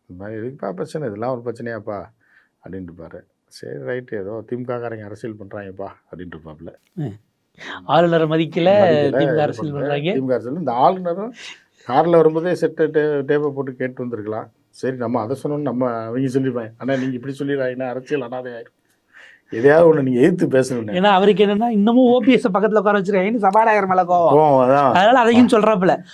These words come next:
Speaker 2: சபாநாயகர் சரியா நடந்துக்கிறாரா? நான் அவரு சைடுல இருக்கிறவருக்கு எழுப்ப சொல்லி சொல்லிக்கிட்டே இருக்கீங்க,
Speaker 1: ஆ, நீங்க
Speaker 2: கேட்க-
Speaker 1: கூப்பிட்டா கூடயே சுத்துவீங்க ஒரே கார்ல, ஒரே இதுல போய் சுடுகாட்டுல போய் இது ப-, இடுகாட்டுல போய்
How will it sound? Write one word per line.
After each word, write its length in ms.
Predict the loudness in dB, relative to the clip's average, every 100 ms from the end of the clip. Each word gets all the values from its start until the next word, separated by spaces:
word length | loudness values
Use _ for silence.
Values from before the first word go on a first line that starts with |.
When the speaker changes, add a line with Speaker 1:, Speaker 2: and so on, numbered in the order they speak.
| -16
Speaker 2:
சபாநாயகர் 600 | -2 2 4 4 4 4
சரியா 320 | 4 2 2 2
நடந்துக்கிறாரா? 320 | 4 4 4
நான் 160 | 2
அவரு 440 | 4 4 4 2 -2 -18 -20 0 4
சைடுல 280 | 6 6
இருக்கிறவருக்கு 380 | 6 6 6 6
எழுப்ப 300 | 6 6 4
சொல்லி 220 | 4 2 4
சொல்லிக்கிட்டே 460 | 0 2 4 4
இருக்கீங்க, 300 | 4 2 4
Speaker 1:
ஆ, 20 |
நீங்க 300 | 6 6 6
Speaker 2:
கேட்க- 140 | 4 2
Speaker 1:
கூப்பிட்டா 300 | 4 4 4
கூடயே 340 | 4 6 6 4
சுத்துவீங்க 340 | 2 4 6 6
ஒரே 220 | 6 6
கார்ல, 560 | 4 4 4 4 2 -4 -20 _ _ _
ஒரே 240 | 6 6
இதுல 540 | 8 6 6 6 6
போய் 160 | 6 4
சுடுகாட்டுல 440 | 6 6 6 4
போய் 160 | 6 6
இது 180 | 6 4
ப-, 120 | 4
இடுகாட்டுல 540 | 4 4 4 4 4
போய் 160 | 0